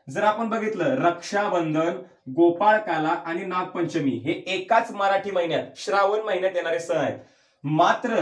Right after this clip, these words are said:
जेव्हा आपण पर्याय क्रमांक दोन चा विचार करतो, बघा जानेवारी महिना म्हणजे पौष,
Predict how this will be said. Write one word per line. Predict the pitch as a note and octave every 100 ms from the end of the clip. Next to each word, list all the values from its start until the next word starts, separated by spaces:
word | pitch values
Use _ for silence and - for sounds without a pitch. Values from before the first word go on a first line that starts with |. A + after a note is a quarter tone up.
| C3 - _ C3
जेव्हा | D3+ F#3
आपण | G3+ A3+
पर्याय | G#3+ G3+ F#3+ G3+
क्रमांक | G#3 G3+ G3 G3+ G#3+
दोन | F3 D3+ F#3+ G3
चा | G#3
विचार | G3 F3+ G3
करतो, | E3+ E3 C#3 C3 - -
बघा | - E3+
जानेवारी | C#3+ F3 F3 F#3 F#3
महिना | F#3+ E3+ D#3
म्हणजे | D3+ F3
पौष, | - G3+ A3